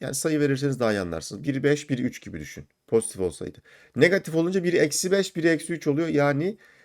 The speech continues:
negatif olduğunda bu daha da küçük olmuş oluyor. C en küçük, sonra da B geliyor. Sıralamamız en küçükten büyüğe doğru.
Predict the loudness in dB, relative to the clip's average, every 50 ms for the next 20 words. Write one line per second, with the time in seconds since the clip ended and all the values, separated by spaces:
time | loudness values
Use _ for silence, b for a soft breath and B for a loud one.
0 | b b 2 4 6 6 4 2 2 -4 -2 2 2 2 2 0 -2 -2 -2 -4
1 | -2 0 0 -2 -2 _ -2 -2 -2 -2 -4 _ 0 0 2 2 0 0 0 -2
2 | -2 -2 -10 -10 -4 -6 -6 -6 -6 -4 -2 -2 -2 -2 -6 -12 -12 -12 -12 -12
3 | -12 -16 -16 -10 -6 -4 -4 -4 -4 -6 -6 -6 -10 -12 -8 -8 -8 -8 -10 _
4 | _ _ _ _ _ _ _ _ _ -8 -4 -2 -2 -2 -2 -4 -4 -4 -4 -6
5 | b b b b b b _ _ _ 0 2 2 2 0 0 -4 -6 -4 -6 -10
6 | -10 -8 2 4 6 6 8 6 6 2 2 -2 -4 0 0 0 0 0 -4 -10
7 | -12 -10 -2 0 0 2 2 0 0 0 0 0 0 0 -2 0 -2 -2 -2 -4